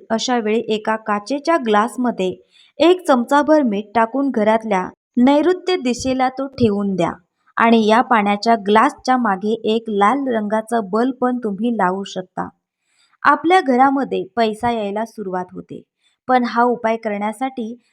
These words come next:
आपल्याला वेळोवेळी हे पाणी बदलत राहायचं आहे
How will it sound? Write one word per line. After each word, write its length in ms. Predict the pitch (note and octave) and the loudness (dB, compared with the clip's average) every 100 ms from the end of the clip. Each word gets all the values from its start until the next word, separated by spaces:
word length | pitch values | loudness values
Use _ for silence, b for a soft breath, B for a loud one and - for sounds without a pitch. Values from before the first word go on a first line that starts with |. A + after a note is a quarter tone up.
| _ | _
आपल्याला 480 | B3 B3+ C#4+ C#4+ D4+ | -2 0 0 2 0
वेळोवेळी 640 | B3+ A3 A3+ B3+ G#3+ G#3+ | 2 2 2 2 0 -2
हे 180 | A3 A#3 | -4 -6
पाणी 380 | A#3 G3 F#3 A3+ | -4 -4 -4 -6
बदलत 540 | G3+ F#3+ F3+ G#3+ G3 | -6 -6 -2 -4 -4
राहायचं 380 | F3 F#3 F3+ F3+ | -10 -10 -10 -10
आहे 220 | E3+ F3+ | -10 -12